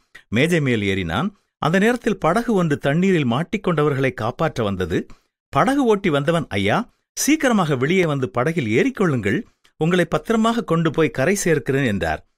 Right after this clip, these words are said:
"இல்லை, இல்லை, கடவுள் என்னை காப்பாற்றுவார், நீங்கள் போங்கள்" என்று கூறிவிட்டான். நீர்ப்பெருக்கு அதிகமாகவே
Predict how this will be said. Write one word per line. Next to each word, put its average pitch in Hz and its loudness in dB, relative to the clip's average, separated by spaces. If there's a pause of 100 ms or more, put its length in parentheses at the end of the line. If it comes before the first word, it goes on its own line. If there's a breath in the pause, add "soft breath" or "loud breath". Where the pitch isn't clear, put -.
(200)
"இல்லை, 302 4
இல்லை, 202 2
கடவுள் 285 2
என்னை 160 2
காப்பாற்றுவார், 147 0
நீங்கள் 151 -2
போங்கள்" 233 2
என்று 127 0
கூறிவிட்டான். 92 -2 (500)
நீர்ப்பெருக்கு 190 2
அதிகமாகவே 131 0